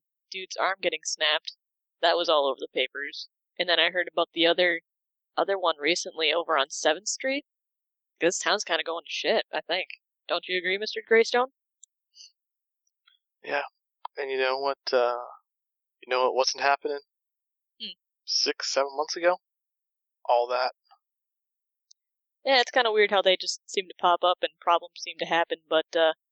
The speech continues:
Speaker 1: there are probably other problems going on at the same time. But hey, you get a mask, you get something to, you get pu-, publicity, so I think they're attracting a lot more attention than the usual crimes do.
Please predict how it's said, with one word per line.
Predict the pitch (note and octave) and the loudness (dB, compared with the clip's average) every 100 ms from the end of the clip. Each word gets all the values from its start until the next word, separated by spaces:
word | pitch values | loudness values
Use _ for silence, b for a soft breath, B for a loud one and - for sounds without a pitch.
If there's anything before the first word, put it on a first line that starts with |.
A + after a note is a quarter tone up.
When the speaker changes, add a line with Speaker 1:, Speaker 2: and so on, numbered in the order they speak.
| _ _ | _ _
Speaker 1:
there | A3+ B3 | 0 2
are | |
probably | A3+ F#3+ | 4 4
other | D3 F#3 | 4 2
problems | - D3+ - - | 0 -2 -2 -2
going | E3 D#3 | 0 2
on | D#3+ | 2
at | - | 0
the | |
same | - E3+ D#3 | -2 -4 -4
time. | - F3 E3+ F3 _ _ - | 0 2 2 0 _ _ 0
But | F3 - | 0 0
hey, | - A#3 G#3 | 0 2 2
you | - F#3+ | 0 2
get | F#3+ | 2
a | F3 | 2
mask, | F#3+ A3 - - | 2 2 -2 -8
you | F3 | -4
get | E3+ | -4
something | - F3+ F3 | -4 -6 _
to, | - E3+ _ _ _ | -10 -10 _ _ _
you | F#3 | -2
get | F#3+ F#3+ | 0 0
pu-, | - _ _ - | -4 _ _ -4
publicity, | G#3 G#3+ C4 - C3+ D3 _ | 0 4 4 2 -2 -2 _
so | - F3 E3 | -6 0 2
I | E3+ | 2
think | G3+ G3+ | -2 0
they're | F#3+ | 2
attracting | E3+ - E3 - D#3 | 2 2 2 0 -6
a | |
lot | D#3+ D#3+ | -2 -2
more | D#3 D3 | -4 -8
attention | - F3 - - _ _ _ | -4 -4 -4 -12 _ _ _
than | E3 D#3 - | 0 0 -2
the | |
usual | C#3+ E3+ F#3 D#3+ | -10 -8 -4 -6
crimes | - D3+ A#2+ - | -2 0 0 -2
do. | D3 C3+ | -6 -6